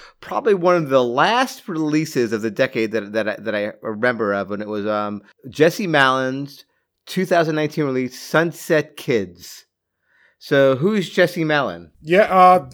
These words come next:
Speaker 2: that's the burning question <laughs> on the table right now. Not
Speaker 1: Um,
Speaker 2: Jesse Plemons, that actor who's really good but also very creepy.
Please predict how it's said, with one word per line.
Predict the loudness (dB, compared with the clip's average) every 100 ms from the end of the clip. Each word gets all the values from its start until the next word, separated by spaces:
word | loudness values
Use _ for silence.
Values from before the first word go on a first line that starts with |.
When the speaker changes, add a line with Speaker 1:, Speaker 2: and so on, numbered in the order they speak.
| -12
Speaker 2:
that's | -2 0 0 -2
the | -6
burning | 0 0 2 0
question | 2 2 2 -4 -4 -2 -4
<laughs> | 0
on | 2
the | 4
table | 4 4 4 2 -2
right | -2 -4 -4
now. | -8 -8 -10 -12 -12 _ -8 -6 -6 -10 0
Not | 4 8
Speaker 1:
Um, | 10
Speaker 2:
Jesse | 10 8 2
Plemons, | 2 2 4 2 -2 -2
that | 0 2 0 -8 _ -2
actor | 2 2 2 2 2
who's | 0 2
really | 4 4 4
good | 2 2
but | 2 2
also | 0 0 -2
very | 0 0 -2
creepy. | -4 -6 -8 -14